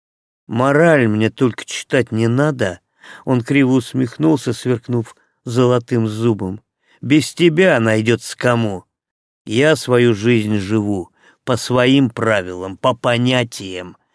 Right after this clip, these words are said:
Мне мало кто указ. Ясно?» Женщина несколько томительных минут всматривалась в ладонь посетителя,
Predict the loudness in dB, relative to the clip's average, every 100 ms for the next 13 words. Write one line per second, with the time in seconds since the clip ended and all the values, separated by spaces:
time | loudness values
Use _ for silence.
0 | -16 0 4 6 6 4 4 4 2 0
1 | -2 0 0 -2 -4 -4 -4 -14 -18 _
2 | _ _ _ -10 -2 0 0 -2 -6 -8
3 | -10 _ _ _ _ _ _ _ -20 -20
4 | -6 -4 -2 -4 -4 -4 -6 -12 _ _
5 | _ _ -6 -4 -4 -4 -4 -6 -4 -2
6 | -4 -6 -8 -6 -8 -8 -6 -4 -2 -4
7 | -6 -18 _ _ _ _ _ _ _ -16
8 | -6 -2 -2 -2 -4 -4 -4 -6 -8 -6
9 | -4 -4 -4 -4 -8 -8 -12 -10 -10 -6
10 | -2 0 0